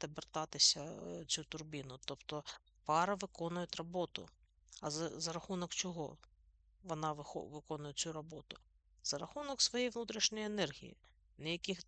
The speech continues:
інших, е, речей немає. А якщо використовується внутрішня енергія, то зрозуміло, що енергія буде зменшуватися, значить, буде зменшуватися температура. Тому, якщо ви відповідаєте на цю задачу,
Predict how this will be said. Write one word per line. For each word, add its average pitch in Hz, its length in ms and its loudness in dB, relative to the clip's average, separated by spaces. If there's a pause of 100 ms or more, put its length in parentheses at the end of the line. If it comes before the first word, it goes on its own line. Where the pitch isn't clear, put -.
інших, 180 500 4 (140)
е, 147 320 -4 (180)
речей 156 380 8
немає. 156 680 -4 (340)
А 147 80 2
якщо 175 400 10
використовується 170 960 4
внутрішня 160 560 0
енергія, 170 520 2 (220)
то 143 140 -4
зрозуміло, 165 640 0
що - 220 10
енергія 156 500 -2
буде 147 280 -6
зменшуватися, 190 800 4
значить, 185 380 -2
буде 170 200 -4
зменшуватися 165 600 2
температура. 156 760 -4 (380)
Тому, 175 420 0
якщо 165 340 4
ви 170 260 2
відповідаєте 151 800 -2
на 147 100 -4
цю - 200 -4
задачу, 151 540 -2